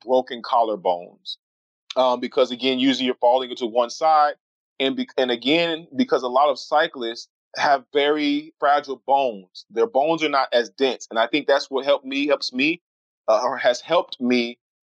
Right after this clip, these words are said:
growing up playing football. So, you know, from being hit and hitting people and always falling, <laughs> I have very dense muscles, uh, from football.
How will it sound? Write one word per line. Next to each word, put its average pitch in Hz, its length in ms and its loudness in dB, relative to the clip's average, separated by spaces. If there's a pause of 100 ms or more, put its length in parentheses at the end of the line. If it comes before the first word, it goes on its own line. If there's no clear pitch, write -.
growing 139 520 0
up 143 260 2 (320)
playing 143 360 -2
football. 117 440 0
So, 123 380 0
you 131 80 -2
know, 120 140 2
from 117 140 -6
being 139 280 0
hit 160 280 0
and 113 140 -18
hitting 156 240 -4
people 156 300 -6
and 117 80 -4
always 147 360 2
falling, 156 600 0 (120)
<laughs> - 120 -20 (680)
I 151 120 2
have 147 260 0
very 139 260 -2
dense 127 320 -12
muscles, 127 600 -2 (280)
uh, 123 220 4 (100)
from 139 240 -4
football. 110 560 0